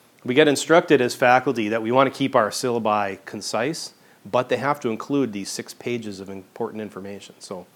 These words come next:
I did print it out for you. I won't for my undergrads 'cause it's too much paper. Permissible collaboration. You guys know this, or you should know this as grad students, uh, you know, as,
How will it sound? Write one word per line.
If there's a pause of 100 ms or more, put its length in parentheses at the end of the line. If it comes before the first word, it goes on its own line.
(960)
I
did
print
it
out
for
you.
I
won't
for
my
undergrads
'cause
it's
too
much
paper.
Permissible
collaboration. (540)
You
guys
know
this,
or
you
should
know
this
as
grad
students, (380)
uh, (120)
you
know,
as,